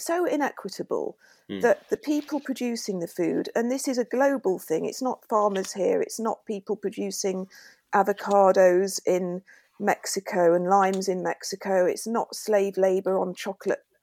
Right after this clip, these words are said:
Speaker 1: um, cocoa plantations, it's, you know, it's everywhere. Everyone, everywhere people are working in food, they are not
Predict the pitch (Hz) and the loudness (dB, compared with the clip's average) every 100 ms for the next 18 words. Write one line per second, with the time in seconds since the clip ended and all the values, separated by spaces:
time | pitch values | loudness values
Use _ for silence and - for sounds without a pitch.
0 | - 185 180 175 185 _ - - 226 202 | -6 0 0 -2 -8 _ -20 -6 2 2
1 | 196 185 180 196 185 190 202 180 202 208 | 4 2 2 -2 -4 -2 -2 -2 -4 -6
2 | 196 - - - - 311 240 151 - _ | -6 -6 -8 -10 -6 -2 0 -2 -4 _
3 | - 302 302 - 190 - - 101 - _ | -2 -2 -4 -6 -4 -4 -6 -10 -12 _
4 | _ _ _ _ 294 330 - 269 202 175 | _ _ _ _ 2 2 0 -4 -2 -2
5 | 170 - 294 294 302 277 262 254 277 262 | -4 0 0 0 -2 2 2 0 -4 -6
6 | - 254 233 226 226 226 214 208 - 180 | -2 -2 0 -2 -4 -6 -6 -6 -4 -4
7 | - - - _ - _ _ _ _ 226 | -2 -6 -10 _ -20 _ _ _ _ 6
8 | 220 214 208 220 247 254 | 8 8 6 6 4 2